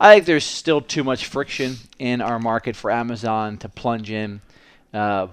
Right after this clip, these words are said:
we mentioned earlier the issues with orders and timing and how hard that is, you know, for everyone to get the infrastructure right.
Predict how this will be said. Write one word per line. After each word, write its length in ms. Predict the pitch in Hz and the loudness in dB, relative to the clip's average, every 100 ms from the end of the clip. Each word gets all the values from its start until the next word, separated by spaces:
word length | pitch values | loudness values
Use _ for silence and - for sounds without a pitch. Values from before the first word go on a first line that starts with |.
| - - 107 117 | -12 -18 -18 -12
we 160 | 120 113 | -6 -4
mentioned 400 | 117 117 123 110 | -4 -4 -6 -4
earlier 400 | 113 113 110 104 | -4 -4 -4 -4
the 140 | 101 | -6
issues 320 | - 113 101 | -6 -8 -8
with 100 | 104 | -6
orders 520 | 104 101 104 98 - - | -6 -4 -6 -10 -14 -12
and 360 | 95 92 90 - | -10 -8 -10 -10
timing 440 | 107 104 101 98 | -8 -6 -8 -10
and 80 | 92 | -8
how 120 | 87 | -8
hard 260 | 104 104 101 | -4 -4 -4
that 140 | 98 | -4
is, 340 | 98 98 87 | -4 -6 -10
you 60 | 95 | -16
know, 80 | 90 | -12
for 140 | 92 | -8
everyone 300 | 101 101 98 | -8 -8 -12
to 60 | 92 | -12
get 140 | 98 | -10
the 80 | 104 | -10
infrastructure 540 | 101 98 - 98 - | -10 -12 -12 -12 -12
right. 320 | 92 92 92 | -8 -8 -8